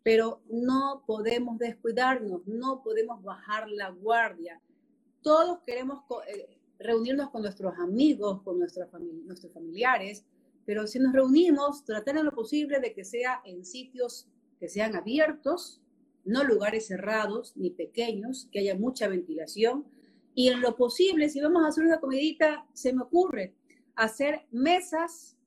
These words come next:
o lugares en el que el grupo familiar esté reunido, no hacer la gran mesa como solíamos hacerlo hace algunos años atrás, que era tan bonito, ¿no? Pero, ok, reunámonos, pero con mucha precaución,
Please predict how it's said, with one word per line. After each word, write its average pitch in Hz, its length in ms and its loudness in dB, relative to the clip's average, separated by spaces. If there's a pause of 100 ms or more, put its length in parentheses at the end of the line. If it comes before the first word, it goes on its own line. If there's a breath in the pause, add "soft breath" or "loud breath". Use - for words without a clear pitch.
(840)
o 247 140 -2
lugares 269 640 0
en 233 240 -12
el 220 160 -8
que 226 80 -10
el 214 100 -10
grupo 302 280 -6
familiar 254 360 -4
esté 254 280 -8
reunido, 226 520 -8
no 254 360 -4
hacer 240 260 -6
la 190 220 -6
gran 214 320 -6
mesa 220 420 -14
como 349 180 -8
solíamos 196 500 -12
hacerlo 190 360 -14
hace 185 140 -20
algunos 185 300 -20
años 196 200 -18
atrás, 196 240 -14
que 190 80 -16
era 190 140 -12
tan 226 180 -4
bonito, 208 400 -14
¿no? 196 200 -16 (440 soft breath)
Pero, 240 320 4 (200)
ok, 330 200 -2 (280)
reunámonos, 294 680 2
pero 220 220 2
con 220 180 -8
mucha 233 360 -6
precaución, 196 640 -8